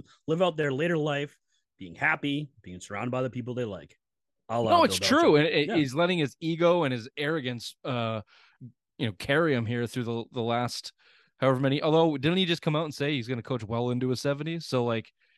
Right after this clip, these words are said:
Speaker 2: or
Speaker 1: <laughs>
Speaker 2: re-, or
Speaker 1: Listen, we can
Speaker 2: reference
Speaker 1: say
Speaker 2: it.
Speaker 1: that. We can say that <laughs> all we want, but Father Time's gonna take that card and punch it one of these days, and who knows how long he's got.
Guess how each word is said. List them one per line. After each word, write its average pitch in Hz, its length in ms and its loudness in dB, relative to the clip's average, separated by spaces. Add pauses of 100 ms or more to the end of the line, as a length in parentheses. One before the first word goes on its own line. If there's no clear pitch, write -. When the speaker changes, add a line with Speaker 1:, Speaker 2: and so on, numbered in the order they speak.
(580)
Speaker 2:
or 127 220 4
Speaker 1:
<laughs> 123 360 -8
Speaker 2:
re-, 123 200 -2
or 120 220 -2 (520)
Speaker 1:
Listen, 107 340 -6
we 135 80 -6
can 139 120 0
Speaker 2:
reference 151 220 0
Speaker 1:
say 165 60 4
Speaker 2:
it. 135 60 2
Speaker 1:
that. 101 220 -4 (300)
We 127 140 -4
can 113 140 -8
say 156 260 0
that 123 140 0
<laughs> 123 100 -6
all 156 100 0
we 117 100 -6
want, 107 440 -6
but 104 140 -6 (560)
Father 151 200 0
Time's 151 380 -2
gonna 120 160 -4
take 151 220 -2
that 127 200 -4
card 165 280 2
and 113 100 -10
punch 160 240 -8
it 120 80 -10
one 135 140 -4
of 123 40 -4
these 123 200 -4
days, 123 340 -2
and 110 240 -12
who 151 120 -6
knows 147 280 -2
how 120 140 -4
long 113 180 -6
he's 107 140 -10
got. 98 240 -8